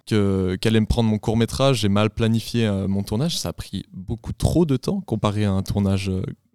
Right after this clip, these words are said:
euh, professionnel. Ça m'a pris un peu plus de deux mois alors que normalement on, on doit le réduire le plus possible. Euh, surtout sur l'aspect social, comme l'a relevé, euh, mes autres, euh, l'ont relevé mes autres camarades, euh, ça nous coupe un peu du monde, euh, de la routine habituelle,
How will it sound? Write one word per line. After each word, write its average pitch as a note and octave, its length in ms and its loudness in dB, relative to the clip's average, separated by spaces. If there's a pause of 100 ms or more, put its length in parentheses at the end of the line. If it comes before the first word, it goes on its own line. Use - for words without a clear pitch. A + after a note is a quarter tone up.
(100)
euh, F#2+ 220 -4 (120)
professionnel. G#2 720 -4 (420)
Ça - 100 -6
m'a F2+ 80 4
pris - 160 2
un F#2 60 0
peu G#2 120 -4
plus A2 140 -4
de G2+ 80 -6
deux A2+ 140 2
mois A#2+ 220 4
alors G2+ 180 2
que - 80 -2
normalement G2 320 0
on, G2 260 -6
on F#2+ 120 -6
doit G2 100 -2
le F#2 80 -2
réduire G#2 320 -2
le G2 80 -2
plus - 160 -12
possible. A2+ 440 -2 (800)
Euh, G#2+ 80 4
surtout - 400 -2
sur G#2 160 -2
l'aspect G2+ 280 -2
social, C3 420 2
comme G#2 160 0
l'a G2 80 2
relevé, G2+ 380 0
euh, F2+ 180 2
mes F#2 240 0
autres, - 260 -4
euh, F2 360 -4 (460)
l'ont A#2 260 4
relevé G#2+ 260 4
mes G2+ 180 0
autres A2 120 -4
camarades, G#2+ 640 0
euh, F#2+ 260 -2
ça G2 140 -6
nous G2 100 -2
coupe - 240 -6
un - 140 -4
peu G#2+ 180 0
du G2+ 140 -6
monde, G#2 280 -2
euh, F#2+ 160 -2
de F#2+ 120 -2
la F#2+ 100 -2
routine G2 240 -4
habituelle, A2 500 -2